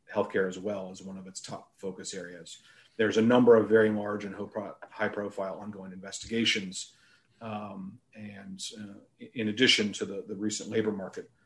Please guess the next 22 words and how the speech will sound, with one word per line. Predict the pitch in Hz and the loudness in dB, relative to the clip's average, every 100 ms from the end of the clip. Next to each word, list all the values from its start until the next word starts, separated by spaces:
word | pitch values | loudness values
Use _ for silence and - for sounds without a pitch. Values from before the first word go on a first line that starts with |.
| _ _ | _ _
prosecutions | 113 98 101 - 101 98 95 | -2 -2 -4 -4 -4 -4 -8
in | 95 | -10
that | 95 113 | -12 -10
area, | 101 98 95 95 - _ _ _ 110 | -8 -8 -10 -12 -16 _ _ _ -14
um, | 98 95 95 | -10 -10 -12
as | 107 98 | -12 -4
well. | 104 104 92 90 - _ _ _ | -2 0 -2 -8 -16 _ _ _
Um, | 113 107 101 95 _ _ - | -2 0 0 -6 _ _ 0
I | |
would | 110 | 2
expect | 110 - 123 - | 2 6 4 4
the | 107 | 4
focus | 120 110 104 104 | 6 6 2 -4
and | |
attention | 95 - 104 - 101 | -6 -4 0 0 -2
from | 101 | -6
the | 95 | -6
division | 95 101 95 95 95 - _ - | -6 -6 -6 -8 -8 -12 _ -12
to | - 98 - _ | -8 -8 -10 _
continue | 107 - 135 113 104 | -4 -2 2 2 2
in | 95 | -2
healthcare, | 98 95 - 95 95 | -6 -8 -6 -6 -8